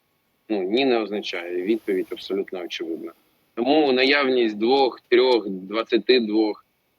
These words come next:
ем, найманців з боку Китаю нічого не означає.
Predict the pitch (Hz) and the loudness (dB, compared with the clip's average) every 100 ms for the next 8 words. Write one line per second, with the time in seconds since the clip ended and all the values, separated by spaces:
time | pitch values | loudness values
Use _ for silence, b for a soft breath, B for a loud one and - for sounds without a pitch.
0 | _ - 107 104 104 101 104 104 123 123 | _ -4 0 2 0 0 -2 0 2 2
1 | 113 107 - 110 101 95 110 - 104 110 | 2 0 2 0 0 -2 -2 -2 -2 -2
2 | - 139 147 131 117 _ _ _ _ 107 | 0 0 2 0 -2 _ _ _ _ 0
3 | 107 113 143 135 113 101 101 90 87 82 | 0 2 0 2 0 0 -6 -6 -8 -12